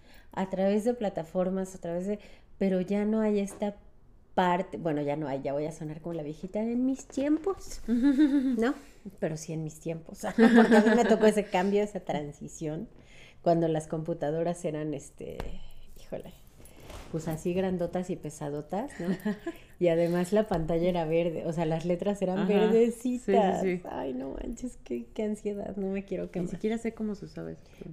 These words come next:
Speaker 1: Pues imagínate, yo sí sabía, todavía usé disquetes, ¿no?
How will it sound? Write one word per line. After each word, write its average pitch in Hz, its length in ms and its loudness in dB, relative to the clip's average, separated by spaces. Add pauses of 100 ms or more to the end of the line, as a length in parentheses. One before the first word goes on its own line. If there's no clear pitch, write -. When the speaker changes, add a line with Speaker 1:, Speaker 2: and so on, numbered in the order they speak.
Speaker 1:
Pues 196 260 4
imagínate, 214 800 2
yo 196 140 -2
sí 208 160 -8
sabía, 214 360 0 (200)
todavía 302 380 6
usé 302 240 0
disquetes, 320 800 -2 (760)
¿no? 208 440 -4